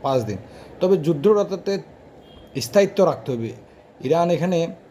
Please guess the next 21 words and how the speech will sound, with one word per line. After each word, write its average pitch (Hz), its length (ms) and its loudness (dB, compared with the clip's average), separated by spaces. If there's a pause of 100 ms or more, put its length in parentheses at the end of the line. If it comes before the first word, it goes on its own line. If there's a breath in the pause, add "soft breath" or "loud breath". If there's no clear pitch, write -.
(880 loud breath)
ইরান 147 300 2
যদি 160 240 2
এই 160 80 2
যুদ্ধে 147 440 0
অন্তত, 156 480 2 (580 loud breath)
আহ, 139 240 -2 (100)
পনেরো 170 340 4
দিন, 160 240 -2
এক 147 180 -4
মাস, 165 200 -2 (340)
দুই 156 140 -2
মাস, 170 180 0 (440)
তিন 165 140 -2
মাস 170 240 -2
চলমান 151 360 0
রাখতে 143 260 -2
পারে, 147 260 0 (340 loud breath)
তাহলে 147 180 4
মনে 139 240 2
করেন 131 260 0
যে 117 220 0